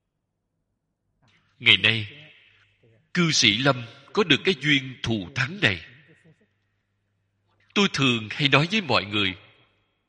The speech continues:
cái giảng đường này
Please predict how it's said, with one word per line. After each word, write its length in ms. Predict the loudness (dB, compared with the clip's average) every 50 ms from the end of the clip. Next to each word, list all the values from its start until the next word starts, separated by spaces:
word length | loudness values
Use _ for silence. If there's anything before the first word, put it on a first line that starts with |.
| _ _ _ _ _ _ _ _ _ _ _ _ _ _ _ _ _ _ _ _ _ _ _ _ _ _ _ _ _ _ _ _ _ _ _ _ _ _ _ _ _ _ _ _ _ _ _ _ _ _ _ _ _ _ _ -4
cái 140 | -4 0 2
giảng 240 | 2 0 0 0 -2
đường 200 | -4 -4 -2 0
này 240 | 0 0 0 0